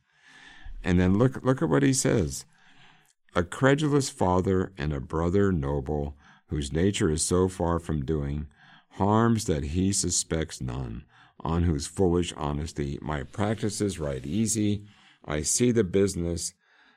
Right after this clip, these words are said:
Let me, if not by birth, I have lands by writ, and with me's meet that I can fashion fit." Here he's saying, "Look, uh, if I can't get this by birth,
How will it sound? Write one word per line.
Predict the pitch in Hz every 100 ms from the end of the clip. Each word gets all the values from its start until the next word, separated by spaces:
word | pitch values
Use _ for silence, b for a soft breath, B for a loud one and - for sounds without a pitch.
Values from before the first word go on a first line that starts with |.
| b
Let | - 120 131
me, | 117 107
if | 92 82
not | 87 107 117 -
by | 101 107
birth, | 82 80 73 76 -
I | 73 82
have | 80 80 67 62
lands | 67 82 82 87 85
by | 78 76
writ, | 78 71 69 64 64 _ b b b -
and | 71 71 73
with | 90 104 -
me's | 69 85 87 87
meet | 67 73 71 73 _
that | - - -
I | 69
can | 71 71 -
fashion | - 69 65 - 64 71 80 _ _
fit." | - - - - _ b b b b
Here | - 87 90
he's | 87 87
saying, | - 69 65
"Look, | 67 57 - _ b b b b b _ -
uh, | 65 64
if | - -
I | 73
can't | 71 - 92 85 -
get | 90
this | 85 82
by | - 80 76
birth, | 98 87 90 -